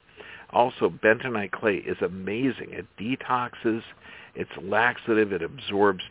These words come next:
toxins, heavy metals, contaminants. It's absolutely incredible. Now, I,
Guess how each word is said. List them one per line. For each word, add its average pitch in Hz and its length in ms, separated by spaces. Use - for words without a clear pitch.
toxins, 117 480
heavy 90 220
metals, 107 460
contaminants. 110 640
It's 107 140
absolutely 104 720
incredible. 85 560
Now, 95 400
I, 104 180